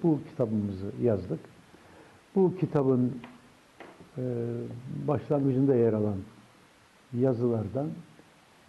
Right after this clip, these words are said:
birinin bazı satırlarını size aktarmak istiyorum. Yirminci yüzyılın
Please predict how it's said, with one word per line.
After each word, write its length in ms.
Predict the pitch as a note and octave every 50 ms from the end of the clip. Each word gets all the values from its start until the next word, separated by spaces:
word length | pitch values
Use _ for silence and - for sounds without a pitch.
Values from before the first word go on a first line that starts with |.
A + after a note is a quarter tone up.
| - - - B2+ B2 A2+ B2
birinin 460 | F3 E3+ C3+ A#2+ A2+ B2 D3 - - - - - - - - - - - - -
bazı 300 | F3 D#3+ D3 C3+ A#2 A#2
satırlarını 600 | A2+ - B2+ - - A#2+ A2 A2 G#2+ G#2+ C#3 D#3 C#3+
size 240 | - C3 B2 C#3+
aktarmak 520 | C#3 A#2+ - - C3+ B2+ A#2 A2+ A2+ A2+ -
istiyorum. 420 | - - - G#2+ G#2 G#2 A#2 C3+ E3+ F3 - - - - - - - _ _ _ - _ _ _ _ _ _ _ _ _ _ _ _ _ - _ _ _ - - - - - - _ _ _ - B2+
Yirminci 460 | C3 D3 D#3 E3+ F3 F3+ F3+ F3 G3+
yüzyılın 560 | G3+ F#3+ E3+ D3 C3 B2+ C3+ C3 C3 B2+